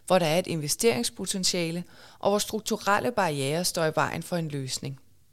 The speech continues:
Overbenyttes værktøjet eller bruges det til forkerte målgrupper, kan det lede til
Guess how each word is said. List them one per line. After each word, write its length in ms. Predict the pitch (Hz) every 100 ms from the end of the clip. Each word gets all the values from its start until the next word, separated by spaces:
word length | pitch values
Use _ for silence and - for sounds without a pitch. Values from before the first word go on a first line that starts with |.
| _ _ _ _ - - _ - - - -
Overbenyttes 760 | 196 233 240 226 185 170 -
værktøjet 600 | 170 170 - 208 180 180 -
eller 200 | 147 147
bruges 440 | - 165 190 196
det 220 | 202 170
til 180 | - 170
forkerte 440 | - - 196 -
målgrupper, 600 | 160 160 190 - 190 170 170 - - -
kan 140 | - 208
det 100 | 202
lede 180 | 190 196
til 220 | -